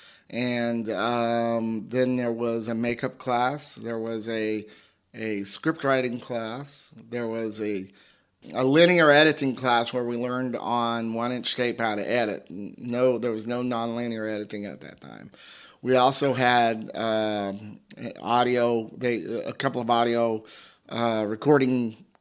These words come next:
engineering classes, and we had a, um, a class on, uh, uh, digital audio editing where we were learning how to do mix to pick stuff, sound effects and things like that for,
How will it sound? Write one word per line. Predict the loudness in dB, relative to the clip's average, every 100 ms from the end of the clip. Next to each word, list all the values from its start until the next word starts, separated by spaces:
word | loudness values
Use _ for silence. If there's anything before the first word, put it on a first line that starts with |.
| -8
engineering | 0 0 2 0 0 0 -2
classes, | -2 2 2 2 0 0 0
and | 0 0
we | 0
had | 0 0 0
a, | 0 0 2
um, | 0 -2 -4 -6 -14 _ _ _ _ _ -14 -8
a | -6
class | 2 4 4 4 0 -2 -6
on, | -6 -2 -2 -2 -4
uh, | -4 -6 -8 -14 -20 -20 -10
uh, | -4
digital | 0 4 4 6 6
audio | 8 8 6
editing | 4 0 -2 -4 -4
where | -2 -2
we | -2
were | -4 -2
learning | 0 0 2 0 0
how | 0 0 0
to | -2 -2 0 0 -4 -12 -20 _
do | 0 2
mix | 2 2 2 0
to |
pick | 0 -2 0
stuff, | -2 -2 -2
sound | 0 0 -2
effects | -2 -2 -4
and | -6
things | -8 -6
like | -6 -4
that | -4 -4 -8 -8
for, | -4 -2 0 0 -2